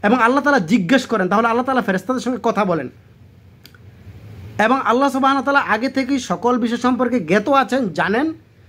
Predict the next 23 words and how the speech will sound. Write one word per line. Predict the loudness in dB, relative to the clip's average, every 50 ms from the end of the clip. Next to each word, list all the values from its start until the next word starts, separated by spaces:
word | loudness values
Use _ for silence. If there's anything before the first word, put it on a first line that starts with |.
| -16 -6 -2
তারপর | 0 2 2 2 2
তার | 2 2 2
বান্দাদেরকে | 2 2 2 2 0 -2 -2 -2
জিজ্ঞেস | -4 -4 -4 -6 -6 -6
করছেন। | -8 -14 -14 -14 -14 -8
তাহলে | -4 -2 0 0 0
এখানে | 0 -2 0
তিনটা | 2 2 2 4 4 2
বিষয় | 2 2 0 0
জানতে | 0 0 0 -2
পারলেন। | -4 -6 -8 -10 -12 -14 -16 -20 -20 -20 -20 -20 -20 -20 _ _ -20 -20 -20 -20 -20 -20 -20 -8 -2
আর | -2 -2 0
ফেরেশতাদের | 2 2 2 2 2 2 -2 0 0 2
সম্পর্কে | 2 2 2 2 0 0
জানতে | 0 0 0 0 0 -2
পারলেন | -2 -2 -2 -2 -2
যে | -2
ফেরেশতারা | -4 -4 -4 -4 -2 -2 -2 -2 -2 -2 0 0
একদল | 0 -2 -2 0 0 0 2
আল্লাহ | 2 0 0 0
তাআলার | 0 0 2 2 2
মালাইকা, | 2 2 2 2 2 2 0 0 -2 -4 -4 -6 -14 _ _ _ _ -20 -16 -14 -4 0
জুনুদ | 2 4 6 6 4 4